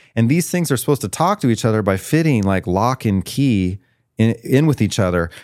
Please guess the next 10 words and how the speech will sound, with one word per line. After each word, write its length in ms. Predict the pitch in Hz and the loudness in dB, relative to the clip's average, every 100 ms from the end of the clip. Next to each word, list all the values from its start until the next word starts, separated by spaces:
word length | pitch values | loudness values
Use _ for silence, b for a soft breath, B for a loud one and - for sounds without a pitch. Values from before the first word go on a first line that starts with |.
| B - | B -4
So 160 | - | 2
when 120 | 143 | 4
they 80 | 143 | 4
don't 180 | 139 139 | 2 0
fit 320 | - 175 208 | 2 2 2
right, 480 | 113 101 98 110 135 b b b _ | 2 2 2 0 -4 b b b _
they 100 | 117 | 4
don't 160 | 147 127 | 4 2
communicate 540 | 143 185 202 107 95 | 2 2 2 0 0
well. 440 | 90 85 82 101 | 0 0 -2 -6